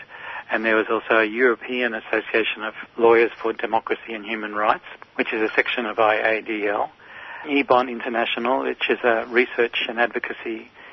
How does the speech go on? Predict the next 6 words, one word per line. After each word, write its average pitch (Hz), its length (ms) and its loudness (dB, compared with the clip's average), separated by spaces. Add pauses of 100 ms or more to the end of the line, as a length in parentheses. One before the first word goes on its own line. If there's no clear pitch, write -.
(120)
institute 113 560 -4 (580)
originating 113 520 2
in 107 80 -8
the 104 80 -8
Philippines, - 600 -2 (680)
was 120 100 -8